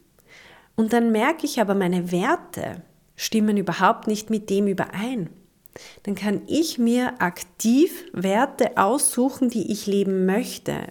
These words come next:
und die ich zu einer Priorität in meinem Leben machen möchte,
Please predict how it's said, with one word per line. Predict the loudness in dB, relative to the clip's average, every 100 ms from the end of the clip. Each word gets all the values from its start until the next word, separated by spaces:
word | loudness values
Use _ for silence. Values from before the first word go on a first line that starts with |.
| -4
und | -2 -2 -2
die | 0 2
ich | 0 0
zu | 0
einer | 0
Priorität | 0 0 0 0 -4 -2 0
in | 0 0
meinem | 2 0
Leben | 2 0 2 2
machen | 2 0 0 0 2
möchte, | 2 0 -2 -4 0 0